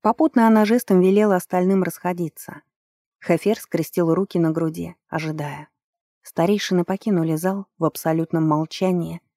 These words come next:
ничего не обсуждая и не задавая вопросов. Некоторые из них опасливо оглядывались, точно оставляли за спиной угрозу.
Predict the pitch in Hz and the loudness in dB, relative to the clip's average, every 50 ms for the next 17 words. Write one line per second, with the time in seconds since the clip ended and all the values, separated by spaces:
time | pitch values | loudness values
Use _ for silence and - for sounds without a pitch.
0 | _ _ _ _ _ _ - 180 185 - - 233 247 262 262 240 220 202 - - | _ _ _ _ _ _ 0 0 2 2 2 2 4 6 6 6 4 2 0 -2
1 | 202 196 196 190 214 226 226 214 208 - - 180 170 170 165 170 165 160 165 165 | -4 -4 -2 0 0 2 2 2 0 -2 0 0 2 2 2 0 0 0 0 0
2 | 160 170 165 165 160 160 160 - - - 151 147 - - 151 - _ _ _ _ | 0 0 -2 -2 -2 -4 -6 -6 -8 -12 -12 -12 -14 -18 -20 -20 _ _ _ _
3 | _ _ _ _ _ _ _ _ _ _ _ _ _ _ _ _ - 190 220 254 | _ _ _ _ _ _ _ _ _ _ _ _ _ _ _ _ 2 4 6 6
4 | 262 262 233 - 240 226 233 233 220 220 233 247 233 - 202 196 - 202 220 - | 6 4 2 0 2 4 4 6 6 6 6 6 4 4 0 0 0 0 -2 0
5 | - 208 196 190 190 185 180 185 202 220 214 185 175 160 156 151 151 147 - - | 0 0 0 2 2 2 2 2 2 2 0 0 -2 -2 -2 -2 -4 -4 -4 -4
6 | 175 175 - - - 170 160 - - 170 165 170 170 185 185 175 175 165 165 165 | -6 -6 -4 -2 -2 -2 -2 -2 -4 -4 -4 -2 -2 -2 -2 -2 -4 -4 -6 -8
7 | - - - 160 160 160 160 160 160 160 160 160 151 147 143 147 147 147 - | -12 -8 -4 -2 0 0 0 0 -2 -2 -4 -6 -6 -6 -8 -12 -14 -16 -18